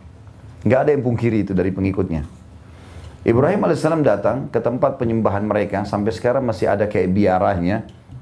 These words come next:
Kalau Bapak Ibu mungkin tidak sempat ke Irak, bisa sekarang mudah sekali di-search di Google, foto peninggalan kerajaan Babilonia. Itu kerajaannya Namrud. Sampai sekarang masih ada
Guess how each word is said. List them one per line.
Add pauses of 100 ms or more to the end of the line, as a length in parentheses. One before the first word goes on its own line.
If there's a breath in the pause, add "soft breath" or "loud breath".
(300)
Kalau
Bapak
Ibu
mungkin
tidak
sempat
ke
Irak,
bisa
sekarang
mudah
sekali
di-search
di
Google, (560 loud breath)
foto
peninggalan
kerajaan
Babilonia.
Itu
kerajaannya
Namrud. (400)
Sampai
sekarang
masih
ada